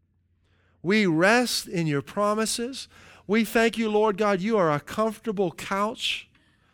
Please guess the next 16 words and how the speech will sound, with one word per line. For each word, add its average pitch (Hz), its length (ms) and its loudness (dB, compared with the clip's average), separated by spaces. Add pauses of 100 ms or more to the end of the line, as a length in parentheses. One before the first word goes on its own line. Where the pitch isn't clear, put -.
(1300)
where 160 200 2
we, 202 200 4
we 196 240 2
get, 185 160 0
we, 220 200 2
we 226 240 0
receive 180 580 -2
comfort - 580 -6
from 143 220 -8
you 123 180 -6
today. 113 440 -8 (1000)
We 208 160 0
rest 196 540 2
in 147 120 2
you 143 140 0
today. 110 480 -8